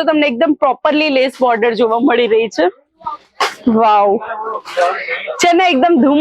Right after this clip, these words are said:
મચાઈ દે એવી સાડી. તો દર્શકો, આવી સાડી તમને ડેલી વિયર હોય કે ફેન્સી વિયર કે પાર્ટી વિયર કે મેરેજ સિઝનમાં વેચવા માટે જોતી હોય તો લઈ જજો. One and only designer concept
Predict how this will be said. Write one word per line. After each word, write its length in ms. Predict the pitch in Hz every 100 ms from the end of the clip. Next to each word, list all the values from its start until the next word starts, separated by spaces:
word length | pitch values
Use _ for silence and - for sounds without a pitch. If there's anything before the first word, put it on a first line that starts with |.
| 311
મચાઈ 320 | 294 302 285
દે 60 | 285 277
એવી 160 | 262 294
સાડી. 240 | 262 302
તો 60 | 311
દર્શકો, 460 | 247 262 294 240 247 - 233
આવી 180 | 262 302
સાડી 240 | 294 285 277
તમને 280 | 254 254 254 285 - - -
ડેલી 320 | 190 285 277 277
વિયર 180 | 302 294 285
હોય 220 | 254 269
કે 80 | 269 254
ફેન્સી 380 | 240 254 - 285 262
વિયર 160 | 262 254
કે 60 | 277 247
પાર્ટી 280 | 240 262 262
વિયર 140 | 277 269
કે 60 | 285 254
મેરેજ 400 | 277 359 440 392
સિઝનમાં 560 | 349 339 330 311 320 - - - 269
વેચવા 300 | 320 392 349
માટે 200 | 339 320 262
જોતી 300 | 320 247 339 330
હોય 220 | 311 320
તો 80 | 302
લઈ 180 | 277 285 320
જજો. 280 | 294 311 311 285
One 180 | 302 339
and 120 | 320 277
only 260 | 302 330 285
designer 420 | 240 285 269 277 262
concept 440 | 240 247 294 -